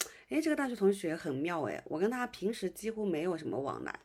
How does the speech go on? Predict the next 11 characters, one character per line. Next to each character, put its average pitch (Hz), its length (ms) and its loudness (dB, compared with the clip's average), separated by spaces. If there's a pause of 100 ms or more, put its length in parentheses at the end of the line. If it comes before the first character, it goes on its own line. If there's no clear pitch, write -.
(120)
也 127 420 0
很 160 300 -2
少 - 320 0
去 151 380 -4
深 190 320 2
聊 147 280 0
或 165 140 -2
者 135 100 -2
是 151 160 -8
怎 92 200 -8
样， 95 200 -2